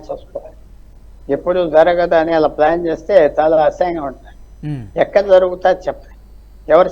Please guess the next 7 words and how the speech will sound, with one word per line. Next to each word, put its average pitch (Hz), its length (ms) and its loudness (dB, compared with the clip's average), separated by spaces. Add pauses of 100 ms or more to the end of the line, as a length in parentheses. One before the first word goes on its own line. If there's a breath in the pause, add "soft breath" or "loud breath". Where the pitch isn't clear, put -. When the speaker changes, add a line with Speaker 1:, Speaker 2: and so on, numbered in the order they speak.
Speaker 1:
చేస్తారు 175 380 -2
చెప్పండి, - 920 -18
ఇంకా 196 140 -10
ప్రిపేర్ 240 480 -2
అవ్వాలి. 247 520 -2 (1000)
అది 156 260 -4
మనకి 151 360 -6